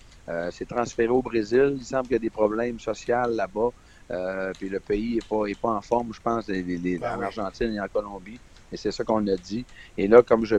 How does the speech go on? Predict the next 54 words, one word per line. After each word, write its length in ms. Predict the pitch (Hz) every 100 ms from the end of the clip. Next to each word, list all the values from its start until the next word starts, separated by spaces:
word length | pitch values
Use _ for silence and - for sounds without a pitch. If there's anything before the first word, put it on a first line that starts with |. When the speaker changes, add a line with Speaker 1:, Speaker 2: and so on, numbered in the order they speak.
| - -
Speaker 1:
je 160 | 104
peux, 240 | 101 107 98
je, 120 | 101 -
j'ai 160 | 92 98
pu 140 | - 104
lire 280 | 123 123
un 60 | 104
petit 180 | 95 -
peu, 180 | 123 123
là, 140 | 113
c'est 180 | - 98
que, 240 | - 92 - - - - - - - - - - - - - - 95
ça, 160 | -
ça 120 | -
a 40 | 95
transféré 480 | 123 123 - 113 123
au 100 | 123
Brésil. 540 | 107 101 104 117 135 - - -
Euh, 200 | 95 95
les 140 | 98 107
joueurs 240 | 110 120
brésiliens 500 | 120 117 107 113 131
semblaient, 340 | 117 104 104 104 -
je 80 | 120
sais 160 | 117 156
pas, 180 | 170 151
il 60 |
y 20 |
a 40 | 131
plein 200 | - 156
de, 180 | 135 120
il 80 |
y 20 | 117
a 40 |
plein 160 | - 151
de 40 |
petites 200 | - 123
histoires 380 | 117 - 143 135
ces, 100 | 120 107 110
ces, 180 | 110
ces 240 | 104 - 120
jours-ci, 400 | 113 - - 131
là, 120 | 127 - - - -
pour 140 | 107
voir, 280 | 104 120 127
là, 100 | 120 107
qu'est-ce 180 | 110
qui 80 | -
se 60 | -
passe 260 | 123 120 -
par 160 | 101
rapport 340 | 98 104 107 95
à 60 |
ça. 140 | 90